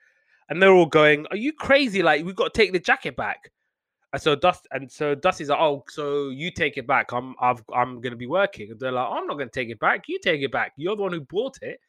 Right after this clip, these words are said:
And so they're all, like, figuring out what to do with the jacket. And I like that Mitchell was like, "Oh, yeah, I'll take the jacket."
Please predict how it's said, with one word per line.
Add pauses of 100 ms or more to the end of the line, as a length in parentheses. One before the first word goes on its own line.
(840)
And
so
they're
all,
like, (100)
figuring
out
what
to
do
with
the
jacket. (680)
And
I
like
that
Mitchell
was
like,
"Oh,
yeah, (300)
I'll
take
the
jacket."